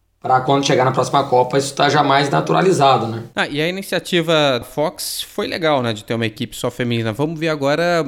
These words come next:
Speaker 2: o comportamento da própria emissora, a avaliação que ela faz, de manter esse time, de integrar esse time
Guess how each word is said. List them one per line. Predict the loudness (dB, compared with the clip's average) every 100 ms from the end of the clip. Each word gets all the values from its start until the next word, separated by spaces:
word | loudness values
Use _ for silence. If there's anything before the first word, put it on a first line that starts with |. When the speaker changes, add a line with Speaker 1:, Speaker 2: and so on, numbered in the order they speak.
| -6
Speaker 2:
o | -8
comportamento | -8 -6 -4 -2 -2 -4
da |
própria | -4 -2 -4 -2 -2 0 0 -2 -4 -6 -6
emissora, | -8 -6 -4 -2 0
a |
avaliação | -2 -2 -4 -6 -14
que | -10
ela | -8 -8
faz, | -4 -2 -2 -6
de | -6 -2
manter | -2 -2 -2 -2 -2 -10 _ _
esse | -8 -6 -8
time, | -4 0 0 0 2 0 0 -4 -4
de | -4
integrar | -2 -4 -4 -4 -6
esse | -10
time | -10 -4 0 0 -4